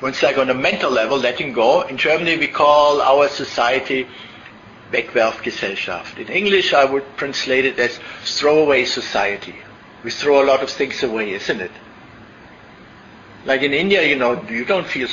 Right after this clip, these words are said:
you don't see so much rubbish. They always fix it, you know, whatever it is. Things are not thrown away easily. But something, you know, is wrong off, okay, you throw it away. So somebody said, you know, this throwaway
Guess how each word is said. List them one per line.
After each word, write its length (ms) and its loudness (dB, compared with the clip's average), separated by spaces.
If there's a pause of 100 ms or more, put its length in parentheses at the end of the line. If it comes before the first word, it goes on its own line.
you 200 -10
don't 220 0
see 120 -8
so 160 -4
much 240 -4
rubbish. 320 0
They 80 0
always 320 -2
fix 320 -8
it, 160 -8
you 60 -8
know, 140 -6
whatever 340 -2
it 100 -6
is. 180 -6 (400)
Things 260 -4
are 80 4
not 180 -2
thrown 340 -2
away 200 -6
easily. 240 -6
But 220 -2
something, 280 0
you 80 0
know, 140 4
is 160 -2
wrong 340 4
off, 400 0 (200)
okay, 180 -8
you 140 -8
throw 220 -2
it 100 -2
away. 360 -8 (1080)
So 140 -4
somebody 380 -2
said, 280 -2
you 60 -2
know, 240 0 (1120)
this 220 -6
throwaway 520 4